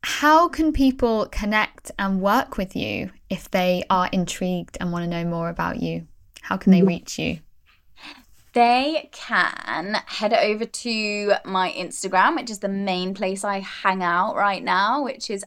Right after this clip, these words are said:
Speaker 2: at sophie french dot co. Um, and also from there, my website is sophie french dot co. And I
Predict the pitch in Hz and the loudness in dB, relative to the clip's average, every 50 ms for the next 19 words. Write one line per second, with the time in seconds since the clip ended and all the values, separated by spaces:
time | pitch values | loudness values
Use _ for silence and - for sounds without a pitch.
0 | - - 175 - - - - 196 190 185 - 196 - 185 180 - - - - 170 | -2 -2 -2 -2 -2 -6 -4 -4 -4 -4 -6 -8 -8 -8 -8 -8 -8 -4 -2 -2
1 | - - - - - - 160 151 165 247 359 - - - - - - - _ _ | -2 -4 -8 -8 -2 0 2 2 2 0 -2 -6 -14 -20 -20 -20 -20 -20 _ _
2 | - _ - - 202 196 190 185 180 175 170 170 170 170 160 - _ _ - - | -20 _ -4 0 2 4 6 4 4 2 -2 -6 -8 -8 -10 -12 _ _ -20 -20
3 | _ - - _ _ - - 190 190 185 185 185 185 180 170 - - 233 240 240 | _ -20 -20 _ _ -2 2 4 4 4 4 2 0 -4 -8 -6 -2 -2 -2 0
4 | - - 226 208 208 202 190 190 185 180 175 170 170 - 160 170 165 170 165 160 | 0 0 -2 -2 -2 -2 -2 0 2 4 4 4 2 2 0 0 2 2 2 0
5 | - - 165 160 - - - 175 - - 156 165 - 175 165 - 160 147 - - | 0 0 -2 0 0 0 -4 -4 -4 -4 -6 -6 -6 -10 -6 -4 -4 -4 -4 -6
6 | - - - - - - - 156 147 143 - 190 - _ - - - - - _ | -6 -6 -8 -8 -8 -6 -4 -2 -2 -2 -4 -6 -10 _ -20 -20 -20 -20 -20 _
7 | _ _ - 175 165 165 160 156 165 165 170 - - - - - - - 180 170 | _ _ -2 0 0 0 0 -2 -2 -6 -10 -10 -10 -12 -12 -6 -2 0 0 0
8 | 170 165 170 170 170 170 170 170 165 165 170 165 | 0 0 0 -2 -2 -2 -4 -4 -4 -4 -6 -6